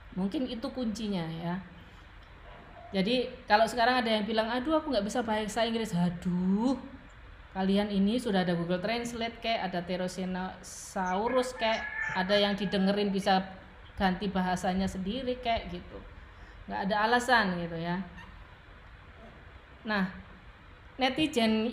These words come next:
itu akan bungkam ketika melihat kita berprestasi. Udah, nggak ada yang lain lagi caranya. Jadi selama kalian belum berprestasi, ya mereka nggak akan berhenti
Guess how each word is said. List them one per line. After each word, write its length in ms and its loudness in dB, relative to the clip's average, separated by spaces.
itu 400 0
akan 400 4
bungkam 480 4
ketika 400 0
melihat 400 0
kita 280 -2
berprestasi. 880 -6
Udah, 400 -2
nggak 220 -2
ada 80 2
yang 200 0
lain 400 0
lagi 240 -4
caranya. 480 -2
Jadi 240 2
selama 480 4
kalian 400 4
belum 300 4
berprestasi, 1200 -2
ya 160 -2
mereka 320 -2
nggak 240 -2
akan 160 -2
berhenti 580 -4